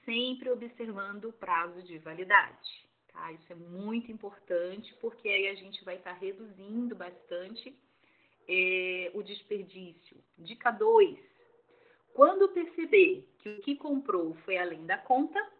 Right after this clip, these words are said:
não abra mão de utilizar métodos de conservação pra evitar o desperdício desse alimento.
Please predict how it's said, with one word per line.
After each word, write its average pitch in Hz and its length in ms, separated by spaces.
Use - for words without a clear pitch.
não 294 300
abra 330 240
mão 226 200
de 240 120
utilizar 254 500
métodos 240 680
de 208 120
conservação 202 840
pra 233 200
evitar 240 480
o 208 60
desperdício 208 600
desse 214 260
alimento. 277 480